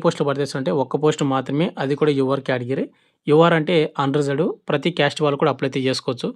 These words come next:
ఇక శాలరీ చూసుకుంటే ట్వంటీ ఫైవ్ థౌసండ్ ఫైవ్ హండ్రెడ్ నుండి ఎయిటీ వన్ థౌసండ్ వన్ హండ్రెడ్ శాలరీ అయితే వస్తుంది. అన్ని అలవెన్స్ కలుపుకుంటే overall మీకు నలభై రెండు వేల above మీకు శాలరీ అయితే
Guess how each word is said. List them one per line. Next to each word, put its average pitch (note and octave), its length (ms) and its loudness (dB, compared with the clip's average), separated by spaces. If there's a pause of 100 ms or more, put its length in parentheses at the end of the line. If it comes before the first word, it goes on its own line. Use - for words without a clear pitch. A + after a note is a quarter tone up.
(460)
ఇక D#3 120 4 (120)
శాలరీ D#3+ 340 4
చూసుకుంటే C#3+ 460 0 (280)
ట్వంటీ D#3+ 300 2
ఫైవ్ D#3+ 180 4
థౌసండ్ D#3+ 300 0
ఫైవ్ C3+ 160 -2
హండ్రెడ్ C#3+ 220 -4
నుండి C#3+ 200 -2 (560)
ఎయిటీ D#3 240 4
వన్ E3+ 140 2
థౌసండ్ D#3 320 2
వన్ D3 120 0
హండ్రెడ్ D3+ 200 -4
శాలరీ C3 180 -2
అయితే C3+ 160 -2
వస్తుంది. C3+ 260 -2 (440)
అన్ని E3+ 200 6
అలవెన్స్ D#3+ 280 4
కలుపుకుంటే D#3 360 0
overall D3 300 0
మీకు C#3 180 -4 (340)
నలభై D3 280 2
రెండు C#3+ 180 0
వేల C#3+ 120 2 (120)
above D3+ 220 0
మీకు D3+ 240 -2
శాలరీ C3 240 -2
అయితే C3+ 120 -2